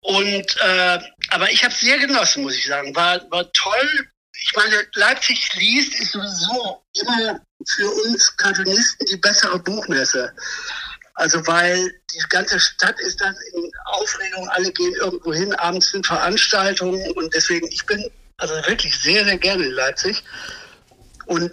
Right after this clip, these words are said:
das war ja schon meine vierte Veranstaltung, die ich bisher gemacht habe. Und alle waren immer, ich bin immer weggefahren und war großartig. Was aber richtig, richtig beschissen war,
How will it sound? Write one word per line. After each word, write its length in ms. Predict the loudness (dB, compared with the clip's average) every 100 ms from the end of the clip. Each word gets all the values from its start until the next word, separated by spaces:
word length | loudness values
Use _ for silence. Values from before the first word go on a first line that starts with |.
| 0
das 180 | 2 2
war 60 |
ja 100 | 4
schon 220 | 2 0 -2
meine 200 | -4 -2
vierte 320 | -2 -2 -6
Veranstaltung, 540 | -6 -4 -4 -6 -10
die 40 | -14
ich 60 | -12
bisher 200 | -12 -12
gemacht 360 | -14 -12 -12 -16 -18
habe. 120 | -16
Und 180 | -16 -16 -8 0
alle 260 | 2 2
waren 280 | 2 2 0
immer, 220 | -2 -2
ich 80 | -2
bin 120 | -2
immer 260 | 0 0 0
weggefahren 640 | -2 0 0 2 2 0
und 140 | -6 -10 -8 -4
war 140 | -2
großartig. 480 | -2 -4 -2 -2 -4 -6 -6 -2
Was 140 | 0
aber 280 | 2 2 2
richtig, 400 | 4 4 4 2
richtig 300 | 2 0 -2
beschissen 520 | 2 2 2 -4 -4
war, 300 | 0 0 -2